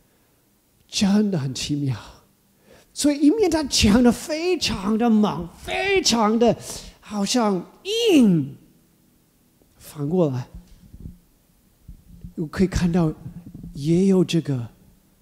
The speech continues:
人情啊。我知道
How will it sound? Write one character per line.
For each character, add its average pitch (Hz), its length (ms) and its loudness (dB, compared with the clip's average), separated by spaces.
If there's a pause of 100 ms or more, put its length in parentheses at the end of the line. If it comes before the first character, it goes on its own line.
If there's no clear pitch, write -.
(160)
人 151 380 2
情 127 420 -8
啊。 107 160 -12 (1300)
我 180 120 0
知 226 160 4
道 240 260 4